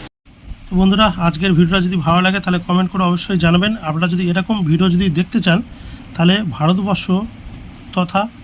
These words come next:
এশিয়া মহাদেশের বৃহত্তম হাট আমাদের এই কলকাতা থেকে অবস্থিত যে কাপড় জামার হাট, সেই হাটের ভিডিও আমি পরের পার্টে আপনাদের দেখাবো। যদি আপনারা এরকম ভিডিও দেখতে পছন্দ করেন, অবশ্যই কমেন্ট করে জানাবেন, তাহলে আমি এশিয়া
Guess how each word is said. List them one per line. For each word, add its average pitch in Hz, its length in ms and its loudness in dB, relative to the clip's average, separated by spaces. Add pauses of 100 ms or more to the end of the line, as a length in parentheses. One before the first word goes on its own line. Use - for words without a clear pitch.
(140)
এশিয়া 220 280 4 (100)
মহাদেশের 180 460 2 (180)
বৃহত্তম 185 360 -2 (140)
হাট 170 160 0 (600)
আমাদের 170 260 2
এই 190 60 -2 (100)
কলকাতা 175 360 0
থেকে 214 140 -2 (100)
অবস্থিত 170 360 0 (720)
যে 170 140 2
কাপড় 165 280 0
জামার 180 240 2
হাট, 170 160 0 (480)
সেই 190 240 -2
হাটের 185 360 -2
ভিডিও 185 200 2 (100)
আমি 196 140 4 (540)
পরের 185 280 4 (680)
পার্টে 180 300 2
আপনাদের 180 320 0
দেখাবো। 175 260 0 (120)
যদি 156 220 -2
আপনারা 156 260 -2
এরকম 175 240 0 (160)
ভিডিও 165 280 2
দেখতে 180 220 0 (500)
পছন্দ 202 300 4 (160)
করেন, 202 200 2 (200)
অবশ্যই 175 360 -2
কমেন্ট 190 260 2
করে 196 120 -2 (120)
জানাবেন, 170 360 2 (460)
তাহলে 180 260 2
আমি 214 100 0 (140)
এশিয়া 190 240 -2